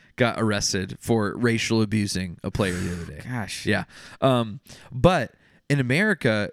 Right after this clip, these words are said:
Speaker 1: you're protected of that. Again, so if you're a journalist and you're saying something like that, right,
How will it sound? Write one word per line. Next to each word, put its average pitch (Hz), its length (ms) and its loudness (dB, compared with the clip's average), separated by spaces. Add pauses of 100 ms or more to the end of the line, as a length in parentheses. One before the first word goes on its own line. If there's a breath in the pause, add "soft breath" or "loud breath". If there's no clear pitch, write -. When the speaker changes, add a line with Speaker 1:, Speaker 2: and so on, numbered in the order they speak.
Speaker 1:
you're 113 140 0
protected - 440 -2
of - 60 -6
that. - 140 -4
Again, 151 420 0
so - 140 0
if 127 100 0
you're 139 120 4
a - 20 -8
journalist 143 760 2
and 117 100 -2
you're 107 80 -2
saying 147 300 0
something 123 280 0
like 120 220 0
that, 107 280 0
right, 110 280 -2